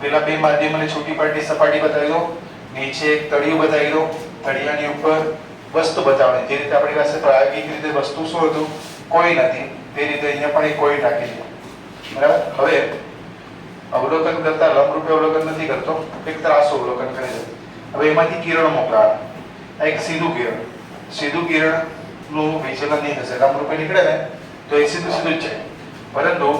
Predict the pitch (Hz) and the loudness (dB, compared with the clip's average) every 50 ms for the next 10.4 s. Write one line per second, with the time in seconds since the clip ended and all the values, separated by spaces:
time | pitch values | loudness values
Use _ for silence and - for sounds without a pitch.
0 | 147 147 - - - - - - - - - - - - - - - 160 165 165 | -2 -6 -8 -12 -14 -16 -16 -16 -16 -16 -16 -12 -4 0 2 2 2 2 0 -2
1 | - - - - - - - - - - - - - - 127 120 - - - - | 0 2 4 4 6 4 4 2 0 -4 -4 -6 -6 -4 -4 -4 -6 -4 0 0
2 | 110 110 107 110 107 107 104 104 - - - - - - - - - - - - | 2 2 0 -2 -4 -8 -8 -10 -10 -12 -14 -14 -16 -16 -18 -18 -18 -18 -18 -18
3 | - - - - - - - - - - - - - - - - - - - - | -18 -18 -18 -18 -18 -18 -18 -18 -18 -18 -18 -18 -18 -18 -18 -16 -10 -4 0 2
4 | - - - - - - 143 147 147 147 147 147 151 156 151 151 - - - - | 2 2 2 2 2 2 4 2 2 2 0 2 2 2 2 2 -2 -6 -10 -12
5 | - - - - - - - - 123 135 147 147 147 143 151 - - 120 - - | -14 -16 -16 -16 -16 -14 -12 -4 2 4 4 4 4 2 0 -2 -2 -2 -2 -6
6 | - 110 107 107 - - - - - - - - - - - - - - - - | -6 -8 -8 -10 -12 -14 -16 -18 -18 -18 -18 -18 -18 -16 -16 -16 -16 -16 -18 -18
7 | - - - - - - - - - - - - - - - - - - - - | -18 -18 -18 -18 -18 -18 -18 -18 -18 -18 -18 -18 -18 -18 -18 -18 -16 -16 -16 -16
8 | - - - - - - - - - - - - - - - - - - - - | -16 -16 -16 -16 -16 -16 -16 -16 -14 -14 -14 -16 -18 -18 -18 -18 -18 -18 -18 -18
9 | - - - - - - - - 131 131 131 123 123 - - - - - - 117 | -18 -18 -18 -18 -16 -14 -12 -8 -8 -4 -4 -4 -4 -4 -6 -8 -6 -4 -4 -4
10 | - - - - 110 113 - - | -4 -8 -8 -10 -10 -10 -12 -12